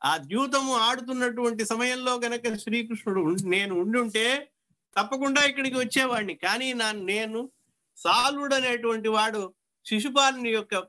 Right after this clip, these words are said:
మిత్రుడు అనమాట, వాడు మహాపాతకుడు. వాడేం చేశాడు, నేను లేని సమయంగా చూసి ద్వారకని చుట్టూ, ఆ, ముట్టడించాడనమాట,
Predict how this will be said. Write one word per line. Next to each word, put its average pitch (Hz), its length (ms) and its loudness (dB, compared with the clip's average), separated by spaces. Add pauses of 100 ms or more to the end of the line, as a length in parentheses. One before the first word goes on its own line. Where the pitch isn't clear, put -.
మిత్రుడు 226 420 0
అనమాట, 160 340 -4 (1120)
వాడు 226 360 2
మహాపాతకుడు. 220 840 0 (2000)
వాడేం 247 520 2
చేశాడు, 240 380 0
నేను 233 280 0
లేని 233 360 2
సమయంగా 240 580 0 (360)
చూసి 226 320 -2
ద్వారకని 214 640 0
చుట్టూ, 185 420 -18 (1600)
ఆ, 143 320 2
ముట్టడించాడనమాట, 160 1000 -2